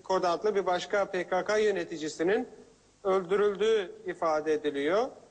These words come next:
Haberin detaylarında nerede, hangi çatışmada öldürüldüğüne ilişkin bir bilgi yok. Ben kısa bir araştırmamdan sonra, bunu sizinle ilk defa paylaşıyorum, izleyicilerinizle paylaşıyorum. Bu hakikaten,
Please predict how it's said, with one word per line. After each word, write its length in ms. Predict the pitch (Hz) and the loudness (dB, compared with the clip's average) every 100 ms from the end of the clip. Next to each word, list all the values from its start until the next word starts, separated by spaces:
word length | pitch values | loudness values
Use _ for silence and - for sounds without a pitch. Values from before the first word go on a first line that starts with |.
| _ _ | _ _
Haberin 500 | 175 175 196 214 233 | -2 0 2 2 2
detaylarında 1120 | 214 202 196 196 202 202 202 202 226 240 240 202 | 0 0 0 2 0 0 0 0 2 2 0 -4
nerede, 400 | 190 202 220 202 | -2 2 2 2
hangi 360 | 180 196 220 220 | 0 0 0 0
çatışmada 540 | 208 196 180 202 185 | -2 -4 -2 0 2
öldürüldüğüne 720 | 196 190 185 196 196 202 208 | 4 2 2 2 2 2 4
ilişkin 460 | 214 190 160 185 175 | 2 0 -4 -2 0
bir 220 | 202 202 | 2 2
bilgi 220 | 190 190 | -2 0
yok. 380 | 262 202 135 - - - _ _ - | 2 2 0 -4 -20 -20 _ _ -2
Ben 300 | 208 214 208 - | 2 2 0 -8
kısa 300 | 190 - 226 | -8 0 2
bir 80 | 220 | 4
araştırmamdan 880 | 214 196 185 - 196 190 190 190 190 | 2 2 0 -2 -2 0 0 0 -2
sonra, 440 | 180 175 165 214 | 2 2 4 2
bunu 160 | 202 196 | 2 0
sizinle 500 | - 180 190 196 190 | -2 0 2 4 4
ilk 140 | 190 | 2
defa 300 | 190 185 170 | 0 0 0
paylaşıyorum, 680 | 175 165 160 156 156 156 202 | 2 2 0 0 2 2 2
izleyicilerinizle 840 | 175 175 170 170 170 170 170 165 | 2 2 0 2 2 2 2 0
paylaşıyorum. 680 | 160 165 151 147 156 175 185 | 0 2 2 2 2 2 2
Bu 100 | 180 | 2
hakikaten, 640 | 170 165 214 202 196 180 | 0 0 -2 0 0 -2